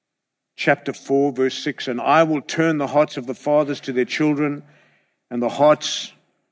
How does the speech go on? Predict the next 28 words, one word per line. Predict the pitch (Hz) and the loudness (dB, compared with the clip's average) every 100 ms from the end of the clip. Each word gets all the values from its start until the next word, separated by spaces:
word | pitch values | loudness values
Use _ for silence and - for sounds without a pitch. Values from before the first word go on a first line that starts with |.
| _ _ _ - | _ _ _ -8
of | 123 117 | -6 -6
the | |
children | 113 - 160 147 135 | -4 0 2 2 -4
to | 127 | -2
their | 127 | -2
fathers." | - 143 143 139 123 | 0 2 4 4 -2
Just | - 123 - | -8 -10 -4
think | 156 156 | -4 -2
about | 135 131 117 | 2 2 2
it. | 110 | -6
It's | 110 - | -10 -4
the, | 131 123 - - - - | -4 -4 -10 -20 -14 -8
it's | 143 - | -6 -2
the | 143 | -2
last | 135 139 151 175 - - _ _ - | 2 4 6 4 -2 -16 _ _ -20
verse | 107 147 151 123 - - - - _ _ - | -6 0 2 0 -4 -10 -14 -20 _ _ -4
of | 123 | -2
the | 120 127 | 2 2
Old | 135 | 2
Testament. | - 131 - 113 92 - _ _ _ _ _ - | 2 0 0 -8 -10 -16 _ _ _ _ _ -10
It's | 135 | -8
the | 147 | -2
last | 139 147 175 - - | 2 6 4 2 0
thing | 165 139 | 0 0
that | 135 | -2
the | 139 | -2
Holy | 127 156 156 | 0 2 2
Spirit | - - 147 139 | -2 -2 0 0